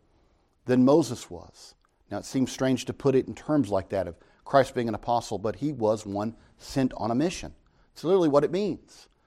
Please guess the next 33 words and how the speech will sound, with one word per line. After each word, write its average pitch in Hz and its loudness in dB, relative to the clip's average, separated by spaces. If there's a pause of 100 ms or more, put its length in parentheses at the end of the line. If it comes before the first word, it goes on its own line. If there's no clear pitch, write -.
(260)
Apostle 139 4
means 131 4
one 123 2
sent 147 -2
out, 147 4
an 120 0
ambassador, 120 6
one 131 2 (280)
who 143 6
goes 147 10
representing. 139 4
Christ 160 4
went 151 2 (340)
on 143 8
a 139 10
mission, 147 6 (440)
uh, 120 6
that 120 4
he 139 6
was 123 4
directed 147 6
by 135 8
his 135 0
Father. 139 2 (800)
And 139 2
he 180 6
is 165 10
the 175 8
high 180 6
priest 185 2
of 180 6
our 185 12
confession. 175 6